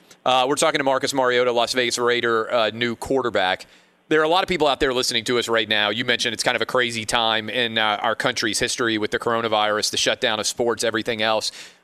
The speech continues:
There's probably a lot of kids out there moving into high school. Maybe they're beyond high school. Maybe they're college, listening on the podcast.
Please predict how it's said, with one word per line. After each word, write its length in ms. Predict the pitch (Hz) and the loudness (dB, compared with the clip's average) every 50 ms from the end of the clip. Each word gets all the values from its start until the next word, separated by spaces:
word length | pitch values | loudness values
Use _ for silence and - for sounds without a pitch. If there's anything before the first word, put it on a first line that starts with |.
| _ | _
There's 140 | - 156 - | -2 -2 0
probably 240 | - 214 240 233 202 | 0 0 2 2 2
a 80 | 175 | 2
lot 200 | 143 131 139 147 | 2 2 2 0
of 60 | 139 127 | 0 0
kids 300 | - 135 135 131 127 127 | 0 0 0 0 2 0
out 180 | 117 110 - | 0 0 0
there 420 | - 120 117 117 117 117 113 113 - | 0 0 2 2 2 2 0 -2 -6
moving 400 | 143 139 135 139 143 139 143 135 | -8 -4 -2 0 0 0 0 0
into 180 | 135 135 127 120 | 0 0 0 0
high 180 | 113 123 127 123 | 0 0 0 0
school. 480 | - - - 131 127 123 120 117 117 - | -2 -2 0 0 0 2 0 0 -2 -2
Maybe 200 | 131 123 117 123 | -2 -2 -2 0
they're 120 | 123 127 | 0 0
beyond 380 | 117 123 120 117 117 120 123 113 | 0 0 0 2 2 0 0 0
high 140 | 113 120 120 | 0 0 0
school. 240 | - - - 123 120 | -2 -2 -2 0 0
Maybe 140 | 117 113 | 0 0
they're 120 | 117 117 110 | 0 -2 0
college, 380 | - 117 113 113 113 113 113 | 2 0 2 2 2 0 0
listening 320 | 110 117 113 - - 127 113 | -2 -2 -2 -2 -2 -2 -2
on 80 | 110 | -2
the 60 | 110 107 | -2 -2
podcast. 640 | - 110 107 110 107 104 120 107 104 104 98 - | -2 0 0 0 0 0 0 0 2 2 0 -2